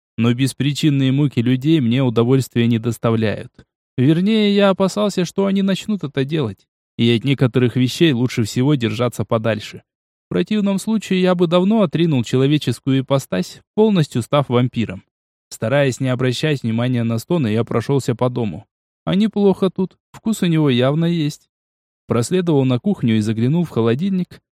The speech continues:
где, к сожалению, мало что интересного нашёл. Похоже, старик не соврал, и действительно редко тут бывает. Даже бутерброды не сделаешь. Я поставил чайник,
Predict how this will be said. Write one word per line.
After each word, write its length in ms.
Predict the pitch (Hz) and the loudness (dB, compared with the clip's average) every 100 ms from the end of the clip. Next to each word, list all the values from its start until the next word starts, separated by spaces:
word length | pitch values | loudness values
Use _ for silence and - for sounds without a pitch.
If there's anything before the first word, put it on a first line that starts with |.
| _ | _
где, 240 | 107 107 131 | -4 0 2
к 60 | |
сожалению, 560 | - 139 151 185 196 180 | 2 2 4 2 2 2
мало 240 | 190 202 | 2 0
что 220 | 175 - 175 | 0 2 2
интересного 540 | 165 170 185 - 110 | 2 0 -2 -2 -2
нашёл. 400 | 110 - - - _ _ _ _ | -2 -6 -12 -16 _ _ _ _
Похоже, 400 | 110 - 143 131 | -4 0 0 0
старик 340 | 117 123 139 | -2 -2 -2
не 120 | 127 120 | -2 -2
соврал, 380 | 127 127 135 | -2 0 0
и 120 | - 123 | 0 -4
действительно 580 | 135 - 208 190 175 | -4 -4 -4 -2 -2
редко 320 | 180 202 - 127 | 0 -2 -2 -2
тут 140 | 123 | -2
бывает. 600 | 123 131 131 98 101 - _ _ - | 0 2 2 0 -6 -18 _ _ 0
Даже 260 | 131 139 | 2 4
бутерброды 560 | 151 156 165 160 190 139 | 2 2 2 2 2 2
не 140 | 110 | 2
сделаешь. 560 | 117 139 117 101 - - _ | 0 0 -2 -4 -12 -18 _
Я 360 | - 113 190 208 | -8 -4 -2 -2
поставил 520 | 196 185 - 196 185 | -4 -6 -4 -2 -2
чайник, 480 | - 202 202 185 - | -2 -4 -2 -4 -8